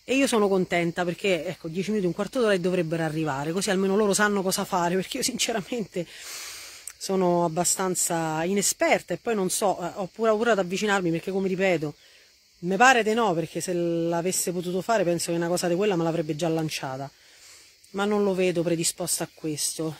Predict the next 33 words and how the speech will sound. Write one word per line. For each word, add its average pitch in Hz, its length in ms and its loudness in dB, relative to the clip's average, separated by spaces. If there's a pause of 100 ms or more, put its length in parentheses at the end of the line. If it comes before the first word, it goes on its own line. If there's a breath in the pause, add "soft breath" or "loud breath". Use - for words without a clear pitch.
(100)
Bene 233 340 4
non 208 140 0
sta, 156 300 -2 (180)
perché - 340 -12
qui 220 200 -4
era 226 400 4
e 185 120 -10
qui 180 160 -4
è - 20 0
rimasto, 156 460 -4
quindi 147 580 -4 (600 loud breath)
non 196 180 0
si 208 100 2
sposta, 165 580 -2
quindi 165 400 -4
qualcosa 151 600 -6
c'ha. 135 240 -6 (300)
Oltre 180 280 -4
alla 170 120 2
ferita 185 260 0
in 202 160 0
testa 165 320 -2
qualcosa 156 360 -4
c'ha. 165 180 -2
Io 220 260 2 (1000)
prima 170 320 0 (500 loud breath)
ho 170 80 -6
dato 196 220 2
colpa 208 300 4
ai 180 80 4
miei 180 200 2
poveri 180 500 2
tre 170 600 -2